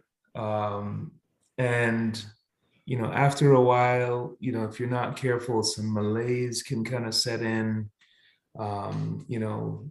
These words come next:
a little bit of, you know, all right, I'm, I was here, I was excited, and now I'm just like, "Man, I, I mean, when is my time coming? Like, come on." So,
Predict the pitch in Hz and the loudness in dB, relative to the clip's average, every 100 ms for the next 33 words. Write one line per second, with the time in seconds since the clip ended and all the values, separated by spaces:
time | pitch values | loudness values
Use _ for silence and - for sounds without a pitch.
0 | - 131 120 120 120 120 113 110 - _ | -12 -6 -4 -2 -2 0 -2 -4 -10 _
1 | _ _ _ _ _ _ _ - 139 123 | _ _ _ _ _ _ _ -6 -2 -2
2 | - 117 110 107 104 - - 117 110 - | -2 0 2 2 -2 -8 -4 -4 -4 2
3 | 110 110 107 - 151 156 156 139 110 107 | 4 4 2 6 8 8 8 6 4 0
4 | 107 - 147 143 143 143 135 131 - _ | -4 -2 4 6 8 8 6 0 -10 _
5 | _ _ _ _ _ - 120 120 120 117 | _ _ _ _ _ -16 -10 -8 -6 -4
6 | 117 - 117 107 - 120 120 104 101 107 | -4 -4 -6 -6 -8 -4 -4 -4 -6 -8
7 | - - - 127 127 120 107 - 139 156 | -8 -12 -8 -2 0 -2 -4 -6 4 8
8 | 147 127 127 123 - 127 120 110 - - | 8 8 2 0 -2 -4 -2 -2 -2 4
9 | 202 160 107 110 113 113 - - - 240 | 6 6 4 -2 -6 -8 -12 -8 -2 4
10 | 214 170 117 98 - _ 131 113 _ - | 6 6 2 -2 -14 _ -20 -20 _ -20
11 | _ _ _ _ - - 139 127 123 123 | _ _ _ _ -8 4 8 10 8 4
12 | - | -2